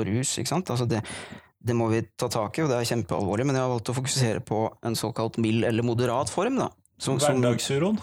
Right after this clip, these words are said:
Speaker 1: Ja, hverdagslig uroen, for å kalle det det, da.
Speaker 2: Ja.
Speaker 1: Eh, som skjer hele tiden, for det, det finnes ganske god dokumentasjon på at det er en del lærere som finner det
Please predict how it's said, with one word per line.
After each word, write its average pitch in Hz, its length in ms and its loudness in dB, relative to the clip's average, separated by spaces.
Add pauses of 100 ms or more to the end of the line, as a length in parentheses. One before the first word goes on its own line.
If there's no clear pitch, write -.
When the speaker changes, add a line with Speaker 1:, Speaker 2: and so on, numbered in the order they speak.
(400)
Speaker 1:
Ja, 240 160 4
hverdagslig 165 640 0
uroen, 147 140 2
for 160 120 0
å 165 40 0
kalle 139 200 2
det 139 80 2
det, 165 100 4
da. 208 140 2
Speaker 2:
Ja. 190 140 4 (680)
Speaker 1:
Eh, 175 140 2
som 175 140 0
skjer 156 240 2
hele 139 180 0
tiden, 143 300 2
for 190 120 0
det, 175 200 2
det 156 260 2
finnes 160 260 2
ganske 151 240 -2
god 143 200 0
dokumentasjon 135 640 0
på 123 140 -2
at - 300 -10 (560)
det 139 120 -2
er 131 80 0
en 131 80 0
del 127 180 2
lærere 110 380 0
som 123 140 0
finner 113 260 0
det 110 420 0